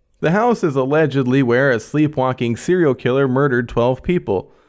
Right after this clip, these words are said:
The house is obviously haunted, so no one will buy it. Richard is possessed by an unnameable entity that possessed the other killer. The entity tries to get Richard to kill, but Richard decides to stab himself instead,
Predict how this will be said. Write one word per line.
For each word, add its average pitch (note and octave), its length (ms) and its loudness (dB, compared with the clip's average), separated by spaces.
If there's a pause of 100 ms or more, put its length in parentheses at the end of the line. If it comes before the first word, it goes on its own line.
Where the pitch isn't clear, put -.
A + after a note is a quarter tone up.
(220)
The C#3 80 0
house F3 260 0
is C3 360 -2
obviously A#2 640 -2
haunted, A#2+ 440 -2
so A2 240 -2
no A2+ 180 2
one B2 260 0
will B2 140 0
buy B2 280 0
it. F2+ 220 -8 (380)
Richard E3+ 360 -2
is C#3+ 120 -2
possessed C3+ 540 -2
by G#2+ 220 0
an G#2 140 -2
unnameable B2+ 760 0
entity C#3+ 560 -2
that A2+ 180 -4
possessed A2+ 480 -2
the A2 140 0
other A2 200 0
killer. C3+ 480 -2 (360)
The D3+ 120 0
entity F3 320 -4
tries D#3 380 -2
to C3+ 80 -2
get A#2+ 120 0
Richard C#3+ 360 0
to G#2 80 -4
kill, E3+ 500 0 (280)
but C#3 140 -2
Richard F#3 560 0
decides C#3+ 520 -2
to A2+ 120 -6
stab C3 360 -2
himself G#2+ 500 -2
instead, A2+ 560 -2